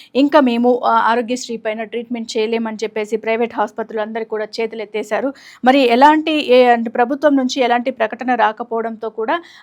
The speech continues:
వారు ముందుగానే హెచ్చరించారు, "మేము ఆపేస్తున్నామని" చెప్పి. కానీ ప్రభుత్వం నుంచి ఎలాంటి హెచ్చరికలు అయితే వారికి ఇవ్వలేదంట. మరి ఆ, ఆ, ఎలాంటి, ఆ, ఆన్సర్ వాళ్ళకి చేయలేదు కాబట్టి వారైతే హెచ్చరికలు జారీ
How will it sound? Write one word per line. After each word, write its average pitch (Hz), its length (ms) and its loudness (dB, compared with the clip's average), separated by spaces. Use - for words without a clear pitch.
వారు 247 180 8
ముందుగానే 262 480 0
హెచ్చరించారు, 240 720 -4
"మేము 233 220 -6
ఆపేస్తున్నామని" 220 760 -8
చెప్పి. 240 260 -8
కానీ 302 160 2
ప్రభుత్వం 262 440 -2
నుంచి 240 280 -6
ఎలాంటి 240 340 -2
హెచ్చరికలు 233 500 -8
అయితే 220 160 -8
వారికి 220 320 -6
ఇవ్వలేదంట. 226 640 -4
మరి 262 240 2
ఆ, 233 100 6
ఆ, 226 340 6
ఎలాంటి, 277 640 0
ఆ, 226 100 -2
ఆన్సర్ 247 440 -2
వాళ్ళకి 233 360 -4
చేయలేదు 262 240 -2
కాబట్టి 240 400 -8
వారైతే 220 440 -4
హెచ్చరికలు 233 440 -10
జారీ 226 320 -8